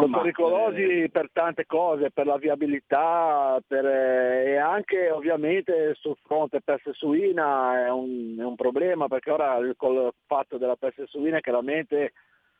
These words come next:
Speaker 2: si sono limitati anche i contingenti degli abbattimenti, perché comunque, insomma, non tutti poi sono riusciti a fare i controlli, quindi da quel punto di vista lì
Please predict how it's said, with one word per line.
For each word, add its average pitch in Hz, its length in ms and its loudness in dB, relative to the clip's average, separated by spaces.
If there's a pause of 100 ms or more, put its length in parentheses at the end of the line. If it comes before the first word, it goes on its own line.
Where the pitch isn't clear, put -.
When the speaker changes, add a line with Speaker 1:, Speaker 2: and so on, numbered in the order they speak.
(100)
Speaker 2:
si - 100 -20
sono 131 300 -4
limitati 123 520 -2
anche 120 220 -4
i 113 80 -4
contingenti 113 640 -4
degli 120 160 0
abbattimenti, 127 760 -4
perché 113 280 -12
comunque, 117 460 -6
insomma, 113 340 -6
non 120 240 -6
tutti 123 360 -8
poi 120 280 -2
sono 117 220 -8
riusciti 113 440 -6
a 110 100 -2
fare 117 360 -2
i 110 40 -6
controlli, 127 680 -4
quindi 123 340 -12
da 113 100 -6
quel 113 200 -10
punto 113 240 -10
di 110 80 -6
vista 107 300 -6
lì 131 140 -4